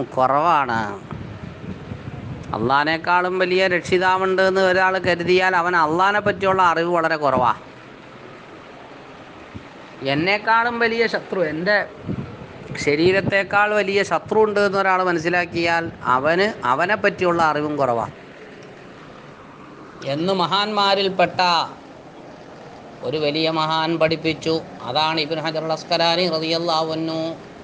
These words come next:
ഇവിടെ ഉദ്ധരിച്ചിരിക്കുന്നത്. അള്ളാഹു നമുക്കൊക്കെ ഖൈർ നൽകുമാറാവട്ടെ, ഖൈറിൻ്റെ വിജ്ഞാനങ്ങൾ വർദ്ധിപ്പിച്ചു തരുമാറാവട്ടെ. പരിശുദ്ധ ശഅബാൻ ഇന്ന്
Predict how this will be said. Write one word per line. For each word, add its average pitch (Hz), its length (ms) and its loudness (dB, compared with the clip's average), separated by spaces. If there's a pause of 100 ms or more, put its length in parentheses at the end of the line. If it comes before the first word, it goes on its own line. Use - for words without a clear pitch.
(160)
ഇവിടെ 160 280 -2
ഉദ്ധരിച്ചിരിക്കുന്നത്. 160 920 -2 (2000)
അള്ളാഹു 156 340 2 (100)
നമുക്കൊക്കെ 160 560 -2
ഖൈർ 160 280 2 (120)
നൽകുമാറാവട്ടെ, 160 920 2 (920)
ഖൈറിൻ്റെ 170 680 2
വിജ്ഞാനങ്ങൾ 165 680 0
വർദ്ധിപ്പിച്ചു 160 540 -2
തരുമാറാവട്ടെ. 160 760 2 (1200)
പരിശുദ്ധ 160 560 -2
ശഅബാൻ 160 500 2
ഇന്ന് 160 140 -2